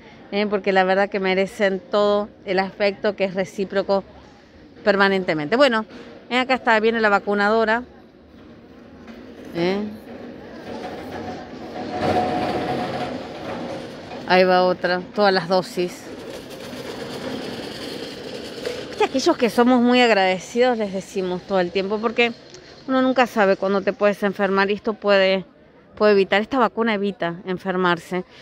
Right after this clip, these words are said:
pero no podemos decir, bueno, con esto que tenemos ya la vacuna, las dos dosis, que estamos liberados de la pandemia. No, debemos cuidarnos, seguir utilizando el barbijo,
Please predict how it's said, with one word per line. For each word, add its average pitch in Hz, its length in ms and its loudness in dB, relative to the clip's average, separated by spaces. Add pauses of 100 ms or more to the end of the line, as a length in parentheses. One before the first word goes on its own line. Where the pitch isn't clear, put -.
(140)
pero 208 200 4
no 226 160 2
podemos 226 420 2
decir, 208 320 -2
bueno, 185 240 2
con 185 120 0
esto 202 180 -4
que 202 80 0
tenemos 185 540 -2
ya 202 80 0
la 190 100 2
vacuna, 180 480 2
las 160 180 0
dos 180 160 0
dosis, 202 500 -2 (320)
que - 80 -10
estamos 208 340 -2
liberados 180 460 4
de 170 80 -4
la 160 100 0
pandemia. 160 440 -2
No, 175 180 0
debemos 185 360 -2
cuidarnos, 175 680 2 (300)
seguir 202 280 4
utilizando 180 500 -2
el 170 80 0
barbijo, 240 640 0